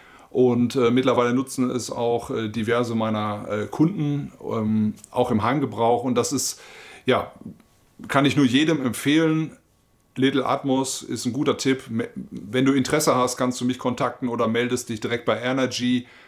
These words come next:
Ähm, da, die Leute, die da arbeiten, machen eine super Beratung. Also ich, ja, ähm, würde dich da einfach ermutigen. Äh, die Kunden von mir kriegen nochmal einen Special Bonus. Da könnt ihr euch auch direkt bei mir einfach melden, mich kontakten zu.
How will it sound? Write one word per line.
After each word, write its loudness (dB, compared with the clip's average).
Ähm, 2
da, 0
die 0
Leute, 4
die -6
da 2
arbeiten, 0
machen -2
eine -2
super -4
Beratung. -4
Also 0
ich, -8
ja, 2
ähm, -4
würde 4
dich 0
da 0
einfach -4
ermutigen. 2
Äh, 0
die -2
Kunden 4
von 0
mir 6
kriegen 0
nochmal 0
einen -4
Special -2
Bonus. 2
Da 0
könnt 0
ihr 2
euch -6
auch -2
direkt -4
bei 0
mir -4
einfach -6
melden, 2
mich 0
kontakten -4
zu. 0